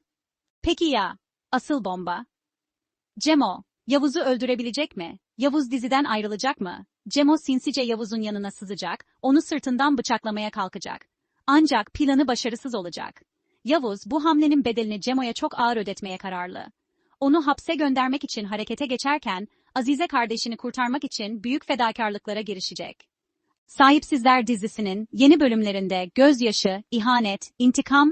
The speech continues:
ve büyük sürprizler bir arada olacak. İzleyenleri ekran başına kilitleyecek bu fırtınalı hikayeyi kaçırmayın.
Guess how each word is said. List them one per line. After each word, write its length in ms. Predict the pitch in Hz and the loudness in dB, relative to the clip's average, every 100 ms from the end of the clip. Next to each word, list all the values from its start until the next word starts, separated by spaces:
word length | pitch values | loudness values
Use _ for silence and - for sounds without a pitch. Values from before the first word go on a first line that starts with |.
| 311 | 2
ve 180 | 240 220 | 0 4
büyük 200 | 269 - | 2 2
sürprizler 580 | 294 254 233 196 240 233 | -4 -2 -2 2 2 2
bir 100 | 202 | 0
arada 260 | 190 190 | -2 -2
olacak. 440 | 180 175 - - _ _ _ _ | -4 -6 -8 -8 _ _ _ _
İzleyenleri 520 | 277 247 285 285 285 302 | 2 6 8 8 8 6
ekran 400 | 240 - 285 285 | 2 4 6 6
başına 300 | 262 240 226 | 4 0 -2
kilitleyecek 840 | 240 226 - 196 180 185 - - | -2 -4 -4 -6 -4 -8 -6 -2
bu 100 | 311 | 0
fırtınalı 440 | 320 285 240 226 | 0 0 0 0
hikayeyi 560 | 226 214 214 190 180 208 | -2 0 0 0 -4 -6
kaçırmayın. 680 | - 226 240 202 175 175 | -6 -4 -2 -2 -4 -8